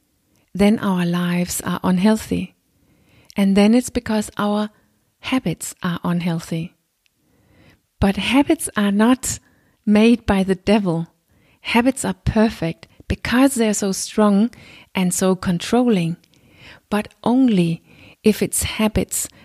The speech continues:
that supports us and the one we want to be.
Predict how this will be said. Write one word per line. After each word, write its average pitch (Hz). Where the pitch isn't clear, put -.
that 180
supports -
us -
and 175
the 175
one 180
we 180
want 170
to -
be. 170